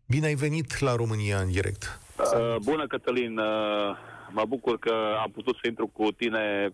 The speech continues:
Speaker 2: pe acest subiect.
Speaker 1: Hai să văd
Speaker 2: Uh,
Speaker 1: dacă
Speaker 2: sunt
Speaker 1: ești
Speaker 2: din
Speaker 1: de partea mea, dacă tu te bucuri
Speaker 2: Sunt
Speaker 1: sau
Speaker 2: de partea ta cu sută la sută, dragul meu,
Speaker 1: Ia.
Speaker 2: și te sunt din Timișoara. Uh, am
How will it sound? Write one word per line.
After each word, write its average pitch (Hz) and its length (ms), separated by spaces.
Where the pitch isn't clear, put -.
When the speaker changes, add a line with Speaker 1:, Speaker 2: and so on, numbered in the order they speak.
Speaker 2:
pe 107 80
acest 107 260
subiect. 104 360
Speaker 1:
Hai 135 120
să - 140
văd 135 120
Speaker 2:
Uh, 127 60
Speaker 1:
dacă 131 220
Speaker 2:
sunt 147 100
Speaker 1:
ești 120 140
Speaker 2:
din 143 80
Speaker 1:
de - 60
partea 143 340
mea, 139 160
dacă 104 300
tu 120 120
te 113 120
bucuri 107 320
Speaker 2:
Sunt 113 180
Speaker 1:
sau 214 100
Speaker 2:
de 202 180
partea 196 260
ta 196 180
cu - 120
sută 202 200
la 175 120
sută, 147 180
dragul 131 340
meu, 156 260
Speaker 1:
Ia. 135 100
Speaker 2:
și - 200
te 160 160
sunt 202 140
din 202 120
Timișoara. 160 520
Uh, 143 840
am 170 220